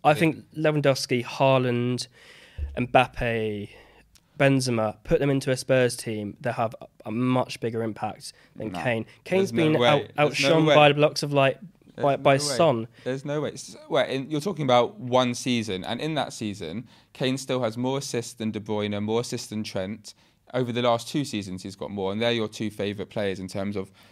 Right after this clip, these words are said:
Speaker 2: we're looking at all-round ability here. So his assists, he's better than both of them.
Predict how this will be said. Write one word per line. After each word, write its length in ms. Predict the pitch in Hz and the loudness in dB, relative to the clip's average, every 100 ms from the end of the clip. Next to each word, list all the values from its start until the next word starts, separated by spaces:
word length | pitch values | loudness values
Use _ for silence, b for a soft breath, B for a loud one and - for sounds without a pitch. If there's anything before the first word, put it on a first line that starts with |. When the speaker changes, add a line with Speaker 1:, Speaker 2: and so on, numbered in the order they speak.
| b b b | b b b
Speaker 2:
we're 80 | |
looking 180 | 151 165 | -2 -2
at 80 | - | -2
all-round 360 | 151 131 127 123 | 0 2 2 2
ability 340 | 120 110 104 | -2 -4 -4
here. 140 | 101 92 | -8 -4
So 100 | 110 | -4
his 120 | 113 | -4
assists, 360 | 113 165 156 | -2 -2 -2
he's 120 | 127 - | -6 -2
better 200 | 101 104 | -2 -2
than 120 | 104 | -4
both 240 | 101 104 | -4 -4
of 80 | 101 | -6
them. 240 | 92 82 | -6 -6